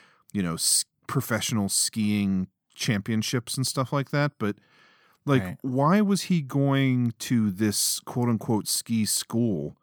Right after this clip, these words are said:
Speaker 1: just
Speaker 2: See, I
Speaker 1: to
Speaker 2: thought
Speaker 1: compete in their fucking thing there? I
Speaker 2: You see, I, I don't, I didn't know if it was that or if they, he was, like, coming on as a new instructor. But they don't tell you.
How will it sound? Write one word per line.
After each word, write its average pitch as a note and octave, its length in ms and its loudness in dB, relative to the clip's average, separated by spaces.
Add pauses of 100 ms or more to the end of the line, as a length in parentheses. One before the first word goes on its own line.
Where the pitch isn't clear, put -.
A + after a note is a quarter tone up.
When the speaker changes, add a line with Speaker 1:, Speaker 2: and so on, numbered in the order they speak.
(520)
Speaker 1:
just A#2 200 -2
Speaker 2:
See, A2 60 -6
I G#2+ 40 -8
Speaker 1:
to B2 80 -2
Speaker 2:
thought B2 280 -2
Speaker 1:
compete C3 540 0
in A2 160 2
their A2 200 2
fucking G#2+ 500 -2
thing G2+ 340 0
there? F2+ 500 -4
I F2 200 -6 (920)
Speaker 2:
You E3+ 80 -10
see, C3+ 200 -8
I, G#2 240 -12
I D3+ 140 -6
don't, F#3 340 -2
I C3 80 -2
didn't F3 140 2
know B2+ 80 4
if - 100 0
it G2 100 0
was F#2 160 -2
that D3+ 380 0
or G#2 160 4
if - 100 -6
they, A2 140 2
he B2+ 260 2
was, B2 160 4
like, G2+ 160 0
coming A2+ 320 6
on G#2 180 6
as G2+ 120 2
a G2 40 2
new G2+ 280 6
instructor. - 880 -6 (1120)
But B2+ 100 2
they B2 80 4
don't A#2+ 200 6
tell F3 200 4
you. G2+ 140 -2